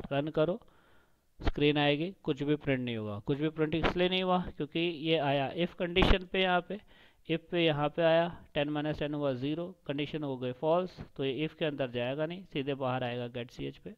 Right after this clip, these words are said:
और रुक जाएगा, ठीक है। तो ये है हमारा simple सा, पहले if को समझो। अच्छा, अब बात आती है कि गलती से अगर बच्चों ने ये लगा दिया और यहाँ पे कोई statement ठीक से दे देते हैं,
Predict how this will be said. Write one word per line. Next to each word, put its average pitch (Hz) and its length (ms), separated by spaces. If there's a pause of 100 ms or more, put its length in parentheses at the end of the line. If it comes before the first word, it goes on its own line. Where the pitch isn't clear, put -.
और 131 120
रुक 113 140
जाएगा, - 420 (420)
ठीक 131 140
है। 190 100 (680)
तो 156 80
ये 156 240
है 185 180
हमारा 131 480
simple 143 400
सा, 117 200 (140)
पहले 127 220 (120)
if - 80
को 151 120
समझो। 107 400 (420)
अच्छा, 123 200
अब 196 380 (200)
बात 147 280
आती 135 300
है 202 200
कि 185 180
गलती 135 380
से 120 220
अगर 131 200
बच्चों 127 260
ने 160 100
ये 131 180
लगा 110 280
दिया - 260 (1160)
और 131 260
यहाँ 131 320
पे - 160
कोई 127 240
statement 117 600
ठीक 135 200
से 120 160
दे 110 100
देते 113 300
हैं, 127 180